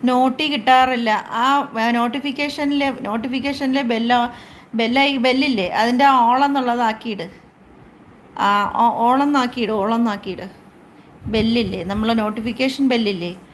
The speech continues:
അതിനകത്ത് എനിക്ക് തോന്നുന്നു, ആ, അങ്ങനെ ആയിരിക്കത്തില്ല. ഒട്ടുമായില്ല. എത്ര മണിക്കൂറായിപ്പോ?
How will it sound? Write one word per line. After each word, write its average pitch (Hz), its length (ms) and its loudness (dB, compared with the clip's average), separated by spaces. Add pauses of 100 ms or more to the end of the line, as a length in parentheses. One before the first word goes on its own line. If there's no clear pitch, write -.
(300)
അതിനകത്ത് 247 400 0
എനിക്ക് 262 480 0
തോന്നുന്നു, 233 720 2 (380)
ആ, 208 300 -4
അങ്ങനെ 226 340 0
ആയിരിക്കത്തില്ല. 196 640 -6 (800)
ഒട്ടുമായില്ല. 233 800 0
എത്ര 226 300 -2
മണിക്കൂറായിപ്പോ? 285 920 0